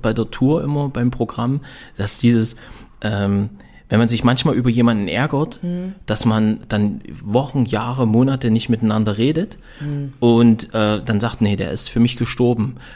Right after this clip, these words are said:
Speaker 1: Und da muss man überlegen, das ist so, wenn du wüsstest, derjenige hat nur noch drei Tage zu leben, wärst du ihm dann immer noch böse?
Speaker 2: Ja.
Speaker 1: Wenn ja, dann ist er für dich gestorben, dann ist
Speaker 2: Ja.
Speaker 1: es egal. Wenn nicht,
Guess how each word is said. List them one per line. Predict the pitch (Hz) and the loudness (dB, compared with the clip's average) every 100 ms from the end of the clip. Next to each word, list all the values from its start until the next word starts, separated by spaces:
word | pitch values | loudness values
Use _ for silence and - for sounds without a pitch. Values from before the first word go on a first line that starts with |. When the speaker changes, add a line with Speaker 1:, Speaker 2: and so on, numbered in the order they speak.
| - | -10
Speaker 1:
Und | 98 104 | -4 0
da | |
muss | 139 151 | 0 0
man | 151 143 131 - | -2 -2 -6 -6
überlegen, | 123 113 98 113 180 233 285 - | -2 0 0 0 2 0 -2 -8
das | - 110 - | -2 -2 -2
ist | 131 | -2
so, | 139 139 135 - - - - | 0 0 -2 -12 -20 -12 -2
wenn | 107 | 2
du | 120 139 | 4 4
wüsstest, | 196 - 147 - | 2 2 -2 0
derjenige | 104 101 143 156 131 | 0 2 2 0 -2
hat | 123 | 0
nur | 127 | 4
noch | 127 127 | 4 2
drei | - 110 151 | -4 -4 -2
Tage | 139 123 127 | -2 -2 -2
zu | - | 0
leben, | 110 104 156 - - - - - - - | 2 0 -2 -8 -10 -20 -20 -20 -20 -2
wärst | 113 139 - | 0 0 0
du | |
ihm | 120 127 | 2 4
dann | 117 117 | 2 2
immer | 139 | 4
noch | 135 123 | 4 0
böse? | - 175 170 104 - - - - - | 0 0 0 -6 -12 -20 -16 -16 -10
Speaker 2:
Ja. | 175 160 | -8 -2
Speaker 1:
Wenn | 107 104 | 2 4
ja, | 113 139 208 | 4 2 0
dann | 113 117 | 0 2
ist | 151 | 2
er | 185 | 2
für | 170 | 0
dich | 170 - - | -2 -4 -4
gestorben, | 156 156 165 143 | -2 0 2 2
dann | 127 | 2
ist | 131 | 2
Speaker 2:
Ja. | 123 | -2
Speaker 1:
es | |
egal. | 101 117 107 107 151 - - - - | -2 0 -2 -2 -6 -12 -20 -20 -4
Wenn | 95 95 | 0 4
nicht, | 165 - - | 2 0 -10